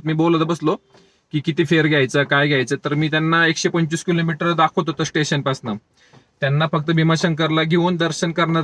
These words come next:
ते आणि परत, परत स्टेशनला आणून सोडायचं ते, बाहेरनं कुठनं आलेत ते,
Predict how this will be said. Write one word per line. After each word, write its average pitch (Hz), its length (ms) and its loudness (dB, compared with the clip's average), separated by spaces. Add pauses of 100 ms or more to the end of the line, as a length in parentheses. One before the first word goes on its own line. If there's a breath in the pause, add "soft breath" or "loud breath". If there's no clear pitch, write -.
(100)
ते 180 80 0
आणि 175 300 2 (520 loud breath)
परत, 196 320 0
परत 202 280 0
स्टेशनला 175 520 0
आणून 165 400 2
सोडायचं 147 580 0
ते, 165 180 -2
बाहेरनं 147 360 2
कुठनं 139 260 -2
आलेत 131 220 0
ते, 180 200 -6